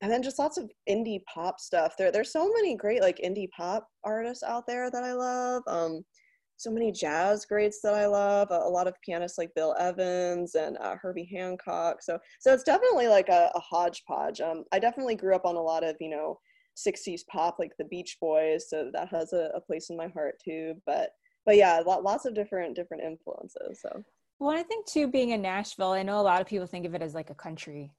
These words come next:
Speaker 2: city.
Speaker 1: Mm-hmm.
Speaker 2: Like, that's, that's its reputation. But I know
Speaker 1: Right.
Speaker 2: there's a lot of different genres there. You know, you've got a lot of, of indie music, um, you know, and you're, you're in the South, so it's kinda close to, like, all the blues and, and all that.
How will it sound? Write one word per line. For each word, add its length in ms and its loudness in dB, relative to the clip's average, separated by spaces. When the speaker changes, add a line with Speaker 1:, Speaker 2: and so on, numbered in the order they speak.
Speaker 2:
city. 260 -12
Speaker 1:
Mm-hmm. 340 -8
Speaker 2:
Like, 120 -6
that's, 440 -4
that's 280 2
its 160 -4
reputation. 720 -4
But 220 2
I 140 0
know 160 2
Speaker 1:
Right. 80 4
Speaker 2:
there's 180 2
a 40 2
lot 340 4
of 120 0
different 380 -6
genres 440 -4
there. 240 -6
You 160 -8
know, 80 -10
you've 240 -10
got 380 -2
a 100 2
lot 220 0
of, 200 -4
of 160 -6
indie 260 6
music, 760 4
um, 480 -4
you 100 -4
know, 220 4
and 120 0
you're, 240 2
you're 220 0
in 120 -4
the 100 -6
South, 340 4
so 100 -6
it's 120 -10
kinda 240 -8
close 320 -2
to, 80 -4
like, 120 -4
all 120 -2
the 80 -6
blues 560 4
and, 200 -4
and 200 -4
all 160 2
that. 560 2